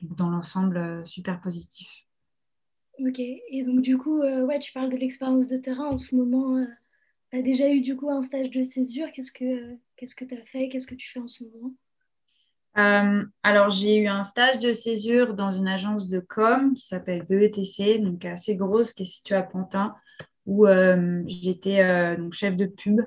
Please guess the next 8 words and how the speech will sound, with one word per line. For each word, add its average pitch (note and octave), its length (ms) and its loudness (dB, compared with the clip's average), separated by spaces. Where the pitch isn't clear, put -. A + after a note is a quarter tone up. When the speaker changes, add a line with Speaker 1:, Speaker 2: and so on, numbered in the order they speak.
Speaker 1:
euh, F3+ 300 0
sur, F3 400 -8
euh, E3 420 -8
sur F3 240 -14
deux F#3+ 140 0
comptes G#3 280 -4
assez F#3+ 220 -2
internationaux. F3+ 840 0